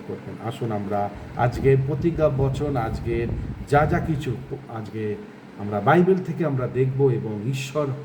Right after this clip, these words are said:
আমাদেরকে কি বলছে সেইভাবে আমরা একটুখানি দেখে নেব। মথি লিখিত সুসমাচার কুড়ি, মথি লিখিত সুসমাচার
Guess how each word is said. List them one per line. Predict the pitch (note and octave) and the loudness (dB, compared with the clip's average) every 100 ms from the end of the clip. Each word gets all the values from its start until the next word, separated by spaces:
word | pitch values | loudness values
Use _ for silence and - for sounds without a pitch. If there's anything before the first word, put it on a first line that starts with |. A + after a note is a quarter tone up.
| - - - | -14 -18 -10
আমাদেরকে | G#2+ G#2 G#2 - G#2+ C#3+ | -6 -6 -6 -6 -6 -4
কি | C#3+ | 0
বলছে | B2+ A#2+ C3+ | 2 2 0
সেইভাবে | - G#2 F#2 G2 G#2 | -4 -6 -4 -2 -2
আমরা | F#2 G2 - - - - - | -2 -4 -6 -8 -12 -8 -6
একটুখানি | - A2 G#2+ B2 C#4 - | -4 -4 -2 -2 -2 -4
দেখে | G#2 G2+ | -6 -6
নেব। | F#2 - - - C3+ | -6 -8 -10 -2 0
মথি | F3+ G#3+ | 0 2
লিখিত | G3 F3+ E3 D3+ | 0 0 -4 -6
সুসমাচার | C3+ C3+ C3 B2 A#2 B2+ B2 B2 - - - F3 | -6 -6 -4 -4 -4 -2 -2 -2 -6 -16 -8 0
কুড়ি, | C#3+ - - - A#2 | 2 2 -4 -6 -4
মথি | C3 D#3 | -4 -2
লিখিত | C#3 B2 A#2 B2 - | -2 -2 -4 -6 -6
সুসমাচার | A#2+ A2+ A2 A2 - A#2+ | -8 -8 -8 -8 -6 -4